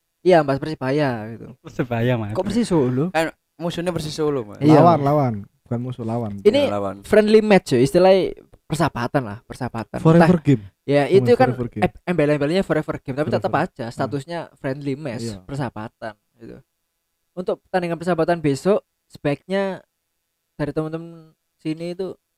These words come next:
Speaker 1: Persibaya besok mainnya seperti apa? Kan ini friendly ya.
Speaker 4: Iya.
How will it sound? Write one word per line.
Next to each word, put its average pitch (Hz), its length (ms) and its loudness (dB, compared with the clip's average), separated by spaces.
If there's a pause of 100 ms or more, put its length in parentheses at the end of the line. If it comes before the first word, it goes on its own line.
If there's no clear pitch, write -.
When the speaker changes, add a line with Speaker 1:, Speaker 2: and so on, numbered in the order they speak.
(460)
Speaker 1:
Persibaya 175 340 -4
besok 165 240 -4
mainnya 170 220 -10
seperti 170 280 -6
apa? 127 440 -6
Kan - 140 -4
ini 262 140 2
friendly 156 460 0
ya. 127 120 -2
Speaker 4:
Iya. 117 120 -4